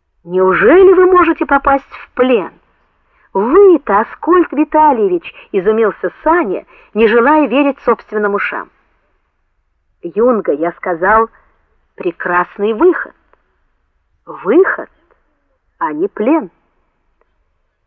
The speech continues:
Иначе мы выбудем из событий, и нам в самом деле ничего не останется, как перейти на роль бесправных зрителей, по-отечески пояснил командир.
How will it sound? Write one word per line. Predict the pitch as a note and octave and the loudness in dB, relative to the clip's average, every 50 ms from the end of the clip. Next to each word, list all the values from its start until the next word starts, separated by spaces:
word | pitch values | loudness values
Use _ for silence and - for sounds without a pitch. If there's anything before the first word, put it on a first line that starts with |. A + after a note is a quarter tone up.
| _ _ _ | _ _ _
Иначе | A3+ A#3 A#3+ C4 F4+ F#4+ F4+ - - E4 | 0 0 2 4 2 2 2 0 0 2
мы | D4+ D#4+ E4 D#4 C4 | 2 4 4 2 2
выбудем | F#3+ G3+ F4+ F#4+ F#4 C#4+ D4+ D4 G#3 C#4+ B3+ B3+ | 0 2 4 4 4 4 2 0 0 0 -2 -2
из | A#3+ - - - | -4 -6 -8 -4
событий, | - C4 A3+ G3 A#3+ G3 - - _ - - - - _ _ _ _ _ - - _ _ | -4 -4 -2 -2 -4 -4 -6 -10 _ -20 -20 -20 -20 _ _ _ _ _ -20 -20 _ _
и | A#3 A#3 | -2 -2
нам | A#3+ C4+ C#4+ B3+ | 0 0 -2 -4
в | - - | -4 -4
самом | - C4+ C4 C4+ C#4 B3 G#3+ | -2 -2 0 0 -2 -2 0
деле | B3 D#4 F4+ F4+ F#4 | 2 2 4 4 4
ничего | D#4 D4 C#4 - - B3+ C4+ | 2 2 0 -2 -2 -2 0
не | B3+ A#3+ A#3 | 0 0 -2
останется, | A3+ G#3 - - C4 B3+ A3+ G#3 G3 - - G3+ | -4 -4 -4 -4 -2 -2 -2 -2 -6 -6 -8 -8
как | - - G3+ - - | -6 -6 -8 -8 -6
перейти | - G3+ G3 G3 F3+ - _ _ - E4 F4+ E4+ - _ _ _ _ _ - | -8 -6 -6 -6 -8 -8 _ _ 0 0 0 0 -2 _ _ _ _ _ -4
на | G#3 A3+ A#3+ | -2 0 2
роль | C#4+ D#4+ D4+ | 2 2 2
бесправных | G3+ G3 B3+ - - - A#3+ C#4 C#4 C4+ C4 C4+ C4 A#3+ | 0 -2 -6 -6 -4 -2 0 0 0 0 -2 -4 -2 -2
зрителей, | D4 D4+ E4+ D#4+ - _ - - G2 F#2+ - - _ _ _ _ _ _ _ _ _ _ _ - | 0 2 2 0 0 _ -14 -14 -14 -14 -16 -18 _ _ _ _ _ _ _ _ _ _ _ -6
по-отечески | F3+ D#3+ C#3 - _ C#4 D4+ C#4+ - C4 - _ - - | -6 -6 -6 -6 _ -6 -6 -4 -6 -10 -12 _ -8 -8
пояснил | - - C#3 - - _ - F3 F3 E3+ | -6 -6 -8 -10 -10 _ -10 -8 -8 -8
командир. | E3+ - E3+ E3+ D#3+ D#3 D3+ D3+ E3 A2+ - | -10 -12 -12 -12 -12 -12 -14 -14 -16 -18 -18